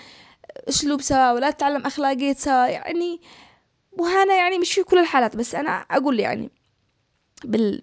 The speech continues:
بالحالات ال-، الذي العامية ومن بيكون هنا الضحية؟ بتكون الضحية ال-، المرأة المطلقة هذه وأولادها إذا كان معها أولاد. أما الرجل إذا ما عجبتش أو ما سدت شيء وهو أو م-، آه، أنتِ لا مطلقة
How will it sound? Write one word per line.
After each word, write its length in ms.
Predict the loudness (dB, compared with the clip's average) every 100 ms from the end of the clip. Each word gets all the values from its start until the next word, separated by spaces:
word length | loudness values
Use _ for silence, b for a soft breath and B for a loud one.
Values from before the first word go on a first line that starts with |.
| -4
بالحالات 480 | -4 2 4 4 4
ال-، 80 |
الذي 300 | -4 -2 0
العامية 480 | 2 4 4 2 -4 -12 b b b b b
ومن 180 | -2 2 4
بيكون 260 | 4 4
هنا 220 | 2 2 0
الضحية؟ 440 | -2 -2 -2 -2
بتكون 320 | -6 -8 -4
الضحية 500 | -4 -4 -4 -2 -4 -4
ال-، 280 | -8 -8 -6
المرأة 340 | -4 -2 0
المطلقة 720 | 0 2 2 4 4 4 4
هذه 240 | 2 -2
وأولادها 640 | -6 -6 -2 2 2 2 -2
إذا 240 | -4 -6
كان 180 | -4 -6
معها 220 | -6 -8
أولاد. 420 | -8 -12 -14 _ -20 _ _ _ _ _ -2
أما 200 | 2 4
الرجل 360 | 4 2 0 0
إذا 220 | -2 0
ما 100 | 0
عجبتش 520 | 0 2 2 0 -2
أو 120 | -4
ما 200 | -4 -4
سدت 320 | -4 -6 -8
شيء 300 | -4 -2 0
وهو 280 | 2 2 2
أو 240 | 0 -2 -2
م-، 200 | -4 -8 B B B B -6 0
آه، 480 | 4 4 4 2 -2
أنتِ 180 | -4 0
لا 200 | 2 2
مطلقة 500 | 0 0 0 0 -2